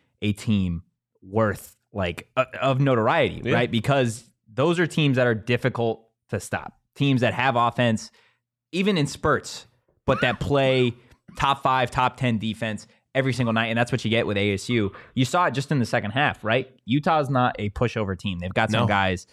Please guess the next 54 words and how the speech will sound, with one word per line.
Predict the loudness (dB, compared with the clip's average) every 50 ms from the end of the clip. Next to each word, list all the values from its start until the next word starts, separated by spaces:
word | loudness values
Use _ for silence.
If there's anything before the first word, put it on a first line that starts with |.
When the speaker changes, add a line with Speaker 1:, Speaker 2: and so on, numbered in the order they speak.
| _ _ _ -2
Speaker 1:
that | -2 0 0
are | 0 0
definitely, | 0 0 0 0 0 2 0 0 0 0 -2 -2 -2 -6 _ _ _ _
um, | -4 -4 -4 -4 -2 -2
Speaker 2:
They've | -2 -2
got | 0 0
Speaker 1:
capable | 0 0 0
Speaker 2:
some | 0 0
Speaker 1:
of | 0 0
Speaker 2:
big | -2 -2 -2
Speaker 1:
making | -2 -2
some | -2
Speaker 2:
bodies | 0 0 0 0 -2
Speaker 1:
noise. | -2
Speaker 2:
on | -2 -2
Speaker 1:
They | -2 -2
Speaker 2:
that | 0 0
Speaker 1:
do. | 0 0 0 -2
Speaker 2:
team. | -2 -4 -4
Speaker 1:
They | -4 -2
Speaker 2:
They |
Speaker 1:
do | 0 0 0
Speaker 2:
got | 0 0
Speaker 1:
have | 0 0
Speaker 2:
some | -2 0
Speaker 1:
some |
big | 0 0 0
Speaker 2:
thick | 2
Speaker 1:
bodies. | 0 0 -2 -4 -8 -12 -18 -20 -20 -20 _ _ _ _ -12
Speaker 2:
ones. | -8 -4
Speaker 1:
But | -2 0 -2 0 0
it | 0 0
didn't | 2 0 2
matter, | 0 0 0 0 -2 -4 -8 -16 -20 _ _ -8
Speaker 2:
No. | -4
Speaker 1:
right? | -2 -2 -2 -2 -2
Speaker 2:
Yeah. |
Speaker 1:
Because | -2 -2 0 0 0 0 0 -2 -4 -10 -16 _ _ _
down | -2 0 0 2 0
the | 0
stretch, | 0 0 0 0 0 -2 -4 -12 -20 _ _ _ _ _ _ _ _ _ _ _ _ _
Frankie | -2 -2 0 -2 -4 -6
Collins, | -2 0 0 2 2 2 2 0 0 0 -2 -4 -8 -16 -20 _ _ _ _ _ _ _ _ _ -2
who | 0 0 2 0
we | 0 0 0
haven't | 0 0 0 0 -2 -4
talked | -2 -4 -4 -4 -4
about | -6 -6 -8
tonight, | -8 -8 -10 -10 -10 -10 -12 _ _ _ _ _ _ _ _
was | -2 0 0 -2 -2 -2
absolutely | 0 0 0 0 0 2 2 2 2 4 2 2
a | 2
floor | 2 2 2 2
general | 2 0 -2 -4 -6 -10 -14